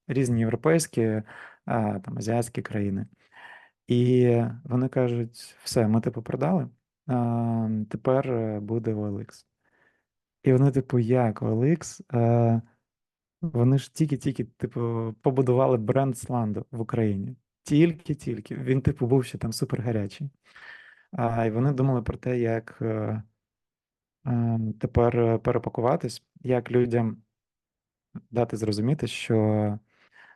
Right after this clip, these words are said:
е, все міняється. І вони запустили велику рекламну кампанію по телебаченню, е, з єдиним слоганом «Сландо стає O L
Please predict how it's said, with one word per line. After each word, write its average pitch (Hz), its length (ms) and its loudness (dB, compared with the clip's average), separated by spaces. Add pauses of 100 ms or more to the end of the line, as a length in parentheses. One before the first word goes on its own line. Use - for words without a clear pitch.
(140)
е, - 240 -4 (520)
все - 180 0
міняється. 104 580 -4 (100)
І - 100 -6
вони 123 160 6
запустили 131 480 4
велику 113 640 0
рекламну 117 360 -2
кампанію 143 460 -2
по 117 100 -6
телебаченню, 110 720 -2 (600)
е, 113 320 2
з 113 300 2
єдиним 113 340 0
слоганом 131 560 -2
«Сландо 123 380 -4
стає 113 280 -4
O 107 100 -2
L 107 40 -2